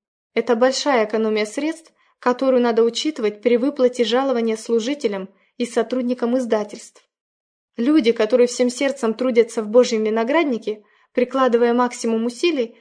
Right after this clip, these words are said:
как правило, не слишком высоко оценивают свой труд. Их не распирает от гордости и самомнения, и они не измеряют с точностью до минуты каждый час рабочего времени, но сравнивают свои усилия с трудом Спасителя мира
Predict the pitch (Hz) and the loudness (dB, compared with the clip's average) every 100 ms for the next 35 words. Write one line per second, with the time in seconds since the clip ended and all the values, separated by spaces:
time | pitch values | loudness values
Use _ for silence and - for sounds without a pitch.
0 | - 277 277 330 349 330 311 294 277 302 | -8 -8 -4 -2 0 0 -2 -4 -4 -4
1 | - 339 339 - 226 233 240 233 233 233 | -2 0 0 0 0 0 -2 2 2 2
2 | 247 240 240 233 262 254 226 196 - _ | 0 2 0 0 0 2 0 -6 -12 _
3 | _ _ _ _ 302 294 320 320 320 - | _ _ _ _ -2 0 0 0 -2 -2
4 | 320 277 233 226 208 269 320 254 254 240 | 0 2 2 0 0 0 0 -2 -2 -6
5 | 226 226 220 226 277 294 262 - _ _ | -4 -4 -2 -2 -2 -4 -6 -10 _ _
6 | - 262 269 302 320 330 269 311 269 269 | -2 2 2 0 0 -2 -2 0 0 0
7 | 277 - 285 - 240 240 240 233 240 277 | -2 -4 -4 -4 -6 -2 2 2 2 -2
8 | 294 240 247 240 226 233 240 233 233 233 | -2 -2 0 -2 -2 -4 -4 -4 -2 0
9 | 233 240 254 269 262 208 185 - _ _ | -2 -2 -2 0 -2 -4 -8 -16 _ _
10 | - 226 220 247 262 277 294 294 285 277 | -4 -4 -2 0 0 0 -2 -4 -4 -4
11 | 269 254 285 254 254 254 _ - - 247 | -4 -6 -6 -2 -2 -6 _ -20 -4 2
12 | 233 247 247 - 240 - 240 254 240 240 | 6 6 4 -4 -6 -4 -4 -2 0 0
13 | 262 240 196 | 0 -2 -6